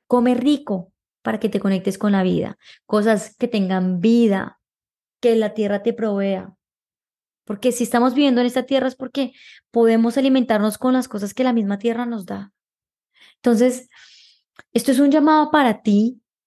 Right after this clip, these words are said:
para que asumas la responsabilidad de lo que eres, de lo que haces, de que entiendas que el culpable no es el otro, no es tu jefe que no te da más trabajo, eres tú que no ha tomado la decisión de cambiar de trabajo, no es tu novio que te trata mal,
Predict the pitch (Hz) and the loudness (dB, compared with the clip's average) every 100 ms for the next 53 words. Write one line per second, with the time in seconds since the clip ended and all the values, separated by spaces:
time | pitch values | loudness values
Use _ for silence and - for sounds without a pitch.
0 | _ - 226 220 214 208 196 196 - 196 | _ -2 0 0 0 0 0 0 -6 -8
1 | 185 214 226 269 277 262 226 214 190 170 | -2 0 2 2 0 0 0 2 0 0
2 | 175 190 233 220 180 190 185 - 175 - | 0 0 0 0 0 2 0 -6 -12 -20
3 | _ _ _ _ 196 196 185 190 175 185 | _ _ _ _ -2 -2 -2 0 2 4
4 | 190 196 - - - - _ _ _ _ | 2 0 -8 -12 -18 -20 _ _ _ _
5 | _ _ _ _ 208 202 196 196 220 220 | _ _ _ _ 0 2 2 2 0 2
6 | 240 240 269 254 240 - _ - 220 233 | 0 -2 0 2 0 -6 _ -10 -4 -2
7 | 202 202 196 214 233 240 269 320 359 220 | 0 2 2 2 0 2 0 0 -2 -4
8 | 180 185 185 196 - 285 311 349 381 - | -2 -2 -2 -6 -2 0 2 -2 -4 -10
9 | _ 240 220 214 214 214 214 208 214 208 | _ 0 2 2 2 2 0 -2 0 2
10 | 220 214 185 - - - 240 277 277 330 | 2 -2 -8 -10 -6 0 2 2 0 -2
11 | 311 320 302 302 311 302 302 302 285 226 | 0 0 -2 -2 0 0 0 -2 -4 -6
12 | 208 214 254 226 190 202 123 - - - | -6 -4 -2 0 0 -2 -4 -6 -8 -10
13 | - _ _ _ _ _ _ _ - - | -18 _ _ _ _ _ _ _ -18 -2
14 | 233 240 254 269 285 294 294 302 269 220 | 0 2 2 2 4 2 2 2 2 2
15 | 196 214 226 254 - - | 2 2 2 2 -2 -6